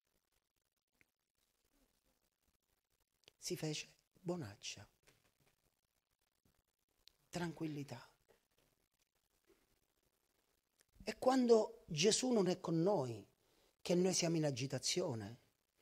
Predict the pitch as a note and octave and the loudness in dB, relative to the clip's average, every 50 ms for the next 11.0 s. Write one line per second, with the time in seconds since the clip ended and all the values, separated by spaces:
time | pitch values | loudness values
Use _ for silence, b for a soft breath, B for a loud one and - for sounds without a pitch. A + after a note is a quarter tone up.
0 | b b b b - E3+ F3 F#3 F3+ F3+ E3 D#3+ D3+ D3 G#3 A#3+ G3+ D3+ - - | b b b b 0 2 4 4 4 4 2 2 2 4 4 4 4 4 2 2
1 | - C3+ C#3 C#3+ C3+ C#3+ D3+ - - D#3+ C#3+ - D#3 D3 B2+ - A3+ A3 F#3 D3 | 0 0 -2 0 0 0 -2 -2 -2 -4 -2 0 -2 -2 0 0 0 2 2 0
2 | A#2 - - - E3 D#3 C3 C#3 C3+ B2+ C#3 D3+ G3 G3+ D#3 A#2 A#2 A#2+ B2 B2+ | -2 -4 -6 -4 -2 -2 0 0 -2 0 0 2 2 2 2 0 -2 -6 -8 -8
3 | b b b b b b b b b - - F#3 D#3+ - A3 A3 A3 G#3+ G3+ F#3+ | b b b b b b b b b -2 -2 0 0 2 2 2 2 2 2 2
4 | F3 D#3 E3 D3 - - - - G#3 A3+ A3 F3+ C3+ B2+ C#3 C#3 C3+ C#3+ D3+ C#3+ | 2 2 2 4 2 2 2 2 2 2 2 2 0 0 -2 -2 0 0 -2 -2
5 | C3+ D3 C3+ E3 F3 D#3+ C#3 A#2 B2 B2+ - - G3 F#3+ C3 G#2+ - _ _ _ | -2 -4 -4 -4 -4 -4 -6 -6 -8 -8 -8 -6 -6 -6 -6 -8 -10 _ _ _
6 | _ _ _ _ _ _ _ _ - - - - - - _ _ _ _ _ _ | _ _ _ _ _ _ _ _ -20 -20 -20 -20 -20 -20 _ _ _ _ _ _
7 | _ _ _ _ - D3+ - - - B3+ C#4+ D#4 C#4+ B3+ A3+ G#3 G3 F#3 F3+ F3 | _ _ _ _ -12 -12 -6 0 2 4 4 4 6 6 6 6 6 6 4 2
8 | E3 D3+ G3 G#3+ G#3+ G#3 F#3+ E3 C#3+ B2+ D3+ C#3+ - - G3 F3+ E3 E3 F3 G3+ | 2 4 4 2 2 2 0 -2 -2 -4 -4 -6 -4 0 0 2 4 4 4 4
9 | B3+ C#4+ D4 D4+ B3 A3 G3 E3 E3+ D#3 E3+ E3 E3 D#3+ D3 D3 D#3 - D3+ C#3+ | 6 6 6 6 6 4 4 2 0 0 0 0 0 0 -2 -2 -4 -4 -4 -4
10 | D3 C#3+ B2 C#3+ C#3 - F#3 D#3+ E3+ D#3+ D3+ D3 D3 D#3+ F#3 F#3+ E3 A#2+ A2 G2+ | -4 -4 -6 -8 -6 -4 -2 -2 -2 -2 -2 -2 -4 -4 -2 -4 -4 -6 -6 -10